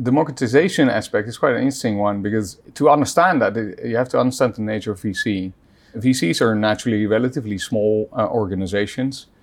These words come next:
And as a result of that, uh, their job is to select three percent of the companies that come through,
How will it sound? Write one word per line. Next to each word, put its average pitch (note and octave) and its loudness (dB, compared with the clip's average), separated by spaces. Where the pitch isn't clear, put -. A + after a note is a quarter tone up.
And A#2 2
as A2+ 2
a A#2+ 0
result A#2 4
of A2+ -6
that, B2+ 4
uh, A2 2
their A2 4
job A2+ 4
is G#2+ -2
to A2+ -4
select A2 -2
three B2 0
percent B2 -2
of G#2 -4
the A2 -4
companies A2+ -2
that - -6
come G#2 0
through, B2 -2